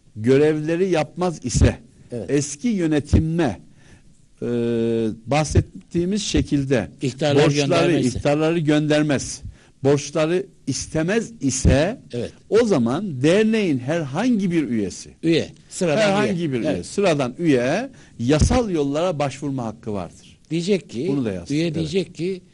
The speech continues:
Speaker 2: e, yeni yönetim kurulu kulübün, yani derneğin,
Speaker 1: Evet.
Speaker 2: e, alacaklarını tahsil etme yolunda herhangi bir harekette bulunmadı.
Speaker 1: Evet.
Speaker 2: Bu yönetim kurulu hakkında suç duyurusu ya da
Speaker 1: Bulunuyorum.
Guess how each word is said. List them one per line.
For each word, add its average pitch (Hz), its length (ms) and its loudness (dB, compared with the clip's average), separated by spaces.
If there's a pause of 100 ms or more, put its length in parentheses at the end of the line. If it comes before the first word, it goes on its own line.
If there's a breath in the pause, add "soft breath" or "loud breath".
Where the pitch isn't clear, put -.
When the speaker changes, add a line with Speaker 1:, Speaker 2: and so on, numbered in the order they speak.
(520 soft breath)
Speaker 2:
e, 123 100 -8
yeni 127 400 -4
yönetim 160 420 -4
kurulu 135 480 -6 (760)
kulübün, 156 540 -2 (100)
yani 110 320 -4
derneğin, 127 500 -4 (180)
Speaker 1:
Evet. 104 300 -4 (120)
Speaker 2:
e, 113 400 -6
alacaklarını 151 600 -6
tahsil 143 340 -8
etme 135 220 -8
yolunda 110 380 -6
herhangi 131 380 -8
bir 104 80 -8
harekette 104 640 -12
bulunmadı. 170 580 -8 (140)
Speaker 1:
Evet. 87 220 -6 (440 soft breath)
Speaker 2:
Bu 202 120 -2
yönetim 165 340 -6
kurulu 120 240 -10
hakkında 139 580 -10 (440)
suç - 360 -8
duyurusu 101 400 -8
ya 160 120 -2
da 147 40 2
Speaker 1:
Bulunuyorum. 196 600 0